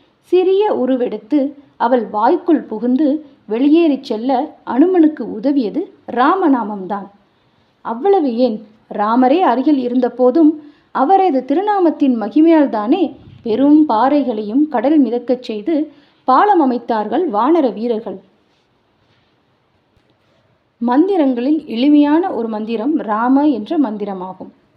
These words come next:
ராம நாமத்தை சொல்லி வந்தாலே ஆத்ம ஞானம் ஏற்படும். ரா என்பது அக்னி பீஜம். அது அகங்காரத்தை அழுத்திவிடக்கூடிய வல்லமை கொண்டது. மா என்பது அமிர்த பீஜம். அது மமகாரத்தை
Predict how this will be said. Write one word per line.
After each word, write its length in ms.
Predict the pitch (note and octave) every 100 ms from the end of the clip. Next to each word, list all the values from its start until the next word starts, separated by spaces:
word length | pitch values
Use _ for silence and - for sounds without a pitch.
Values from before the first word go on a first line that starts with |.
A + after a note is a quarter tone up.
| _ _ -
ராம 420 | A3 G#3+ A#3+ A#3
நாமத்தை 540 | G3+ A#3 C#4 C4+ A#3
சொல்லி 340 | A3+ G#3 B3 C4+
வந்தாலே 640 | A#3 A3+ A#3 B3+ C4+ D4 _
ஆத்ம 440 | - A#3 C4+ - A#3+
ஞானம் 440 | F#3 G3 C4+ C#4+
ஏற்படும். 480 | F#3+ F#3 F#3+ F3+ F3+ _ _ _ _ _ _ _ _ _ _ _ _ _ _ _ _ G3+
ரா 560 | G#3 A#3 C4+ F#4 F4
என்பது 600 | A#3+ B3+ A3 G3+ E4 F4+ -
அக்னி 340 | - - E4+
பீஜம். 360 | A#3+ G#3 F#3 G3 _ _
அது 380 | G#3+ A3+ B3 D4
அகங்காரத்தை 840 | - G#3+ D#4+ F4+ D#4 A#3+ G3+ - D#4
அழுத்திவிடக்கூடிய 1040 | A3+ A#3+ E4+ - C4 A3 - G3+ F#3+ F4
வல்லமை 480 | C4 - A#3 E4+ D4+
கொண்டது. 440 | C#4+ G#3+ F3 - _ _ _ _ -
மா 320 | G#3 A3 D4+
என்பது 640 | D#4 A#3+ A3+ A#3+ D#4+ D4+ - _
அமிர்த 440 | G#3 C4 E4+ E4
பீஜம். 360 | A#3 A3+ G3 - - _
அது 360 | G3+ G3+ D4+ D#4+ G#3+
மமகாரத்தை 840 | A#3+ F4 E4 D4 A#3 - A#3+